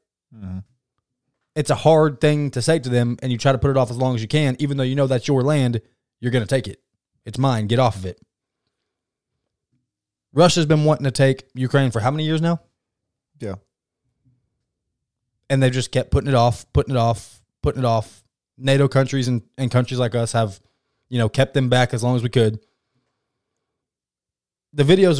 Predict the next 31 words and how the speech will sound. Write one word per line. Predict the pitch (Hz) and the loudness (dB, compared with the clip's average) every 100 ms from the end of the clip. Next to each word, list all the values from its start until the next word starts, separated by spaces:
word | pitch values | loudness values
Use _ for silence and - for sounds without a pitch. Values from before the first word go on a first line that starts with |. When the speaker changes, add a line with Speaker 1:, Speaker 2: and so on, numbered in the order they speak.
| 131 | 0
Speaker 2:
are | - _ _ _ - | -2 _ _ _ 2
hard | 156 127 | 4 4
to | |
watch. | 117 110 - - | 2 0 -6 -6
It's | 127 | 2
hard | 143 160 | 4 4
to | 139 | 0
see | 156 143 131 - | -2 0 -2 -2
innocent | 143 143 135 | -2 0 0
people | 127 120 | -2 0
dead. | 110 90 85 _ - | -2 -4 -8 _ -14
No | 131 143 160 | 0 4 6
one | 156 | 6
wants | 135 | 2
to | 127 | 0
see | 143 | 0
that. | 98 90 | 0 0
No | 123 151 | 4 4
one | 143 | 4
deserves | 127 131 151 131 - | 2 4 4 4 2
to | 131 | 2
go | 123 | 4
through | 143 110 | 4 2
that. | 80 - _ _ _ _ _ _ _ _ _ | 0 -14 _ _ _ _ _ _ _ _ _
Speaker 1:
Right. | 95 85 120 _ _ _ _ _ _ _ _ _ _ _ _ _ _ _ _ _ _ _ _ _ _ _ _ _ _ _ _ | -12 -10 -12 _ _ _ _ _ _ _ _ _ _ _ _ _ _ _ _ _ _ _ _ _ _ _ _ _ _ _ _
Speaker 2:
But | 165 165 | 0 0
it's | 180 | 2
a | 131 | 4
war | 123 190 | 6 4
zone | 120 92 | 4 -2
now. | 85 80 | -6 -12